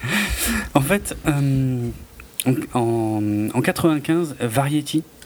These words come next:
il y a, il va, il va y avoir be-, beaucoup de news en fait qui, qui, euh, qui ont été, euh, qui sont passées par Variety dans un, dans un premier temps. En quatre-vingt-quinze, en fait,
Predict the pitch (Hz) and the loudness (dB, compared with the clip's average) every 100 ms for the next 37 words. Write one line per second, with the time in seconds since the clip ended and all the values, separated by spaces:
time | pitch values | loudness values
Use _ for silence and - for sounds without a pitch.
0 | - - - - - - 120 123 131 131 | -20 -20 -20 -20 -8 -4 0 0 2 0
1 | 127 123 127 123 123 113 110 127 151 165 | 2 0 0 0 0 0 2 0 0 0
2 | 156 170 135 - 139 - 117 - 123 113 | 2 0 -2 -2 -6 -8 -12 -6 -4 0
3 | 107 104 104 101 - - - - - - | 0 0 -2 -4 -6 -10 -12 -10 -4 0
4 | 110 107 - 127 110 104 101 101 - - | 2 0 0 -2 0 -2 -2 -2 -2 -4
5 | - - - 123 117 127 - 135 120 110 | -4 -4 0 0 2 0 0 0 -2 -2
6 | 113 117 113 135 127 104 104 - 107 107 | 0 0 0 2 2 2 -2 -2 0 0
7 | - 117 113 143 - - - - - - | 2 0 2 -2 -4 -4 -2 -2 -2 -2
8 | - - 131 127 185 - 170 156 147 127 | -4 0 2 4 2 4 2 2 0 0
9 | 110 151 151 - | 0 -2 -4 -6